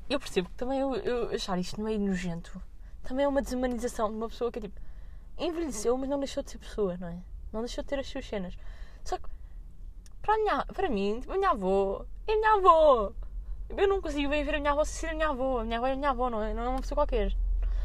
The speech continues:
Tipo, se vocês me viessem falar, falar de uma velhota que, tipo, tá aí a setenta e cinco e tá aí para as curvas, boa, bacana. Agora, a minha avó, a minha avó devia estar, devia estar-me a fazer bolachinhas em casa, pá. Pronto, eu tenho um oito ou oitenta,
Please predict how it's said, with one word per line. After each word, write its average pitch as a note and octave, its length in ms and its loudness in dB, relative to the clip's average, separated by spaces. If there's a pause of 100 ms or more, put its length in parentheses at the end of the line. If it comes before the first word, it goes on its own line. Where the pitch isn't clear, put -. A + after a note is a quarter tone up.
(180)
Tipo, - 140 2 (220)
se - 80 -4
vocês C#4+ 220 -2
me D#4 80 0
viessem C4+ 280 0
falar, G#3 380 2
falar G#3+ 380 2
de F3+ 80 0
uma G#3+ 200 2
velhota G#3 420 4
que, - 160 -6
tipo, - 180 -6 (600)
tá C4 140 0
aí C#4+ 160 2
a C#4+ 40 -2
setenta C4 240 -6
e - 20 -4
cinco A#3 200 -6
e G3+ 40 -4
tá A#3+ 100 0
aí A#3+ 100 2
para A3+ 160 4
as A3 100 2
curvas, B3+ 400 0 (100)
boa, A#3 480 4
bacana. B3+ 680 2
Agora, - 200 2
a G4+ 80 -2
minha G4 160 4
avó, G#3+ 760 2 (800)
a - 80 -2
minha E4 140 2
avó A3 100 0
devia A#3+ 100 -2
estar, D4 180 6
devia C#4+ 180 -2
estar-me D4+ 180 2
a D4 40 -2
fazer - 160 0
bolachinhas C#4 440 0
em D4 100 0
casa, - 400 2
pá. - 200 4 (1400)
Pronto, F3+ 280 -2
eu - 80 2
tenho C4 220 2
um B3+ 80 0
oito C4 220 0
ou A#3+ 60 4
oitenta, G3+ 440 0